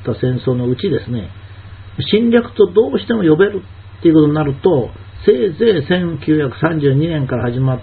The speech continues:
た上海事変から発展して、千九百四十五年までの中国南部戦線だけであります。これは日本が行った戦争のほんの十分の一ぐらい以下かもしれませんが、そこで問題なのは、反日日本人がですね、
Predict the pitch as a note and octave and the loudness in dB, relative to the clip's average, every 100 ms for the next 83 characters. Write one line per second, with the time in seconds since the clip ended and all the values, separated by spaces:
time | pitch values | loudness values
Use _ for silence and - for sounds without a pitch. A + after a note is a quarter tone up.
0 | - B2 C#3+ D3 D3 C#3+ C3+ C3+ C3 A#2+ | -8 -4 -2 0 0 0 0 0 0 -4
1 | D#3 A#2+ C3 - C3+ B2+ - F3+ C3+ - | -2 -2 -4 -4 -2 -2 0 2 2 -4
2 | - - - - D#3+ D#3 C3 E3+ C#3 C#3 | -20 -20 -8 -2 2 4 4 2 4 2
3 | D#3+ G3+ G3 E3 A2 F#2 - - - - | 4 2 2 0 0 -4 -14 -18 -18 -18
4 | - - - - - - - A3+ A3+ F#3+ | -20 -20 -20 -20 -20 -20 -2 2 4 4
5 | C#3+ C#3+ F#3+ G3+ G3 G#3 G3 D3 C#3+ A2 | 4 2 2 2 0 0 -2 -2 -2 -2
6 | A2 B2+ E3 A#2+ D#2 - - - - - | -2 0 0 -2 -8 -16 -20 -20 -20 -20
7 | - - - - - - F#3+ F3+ F3 G#3+ | -20 -20 -20 -20 -10 2 4 4 4 4
8 | F#3+ C#3 D#3 D#3 D3 C#3+ D3+ D3 C#3+ C#3 | 2 0 0 0 0 0 0 0 0 0
9 | F3+ F3 D3 F3 F3+ F3+ - F3 D#3+ G#2+ | 0 0 2 2 2 -2 -2 0 0 0
10 | - - - - D#3 F3+ - A#2+ A2 G2 | -6 -16 -12 -6 0 0 0 -4 -4 -6
11 | F2+ F2+ D#2+ F#2+ A2 - - - - - | -10 -12 -12 -12 -14 -18 -20 -20 -20 -20
12 | - - - - - - - - - - | -20 -20 -20 -20 -20 -20 -20 -20 -20 -20
13 | - - - - - - - - C#3 G3 | -20 -20 -20 -20 -20 -20 -8 -2 2 4
14 | G3 G3 D#3 D#3 D#3+ D#3 D3 B2 G2 D#3+ | 4 4 4 4 4 2 0 -2 0 0
15 | F#3 E3 F3+ F3 F3 F#3 D3+ E3 A#2+ F#2+ | 0 -2 0 0 2 0 -2 -2 -4 -6
16 | F2 F#2+ A#2 A#2+ F#2 | -10 -6 -4 -4 -6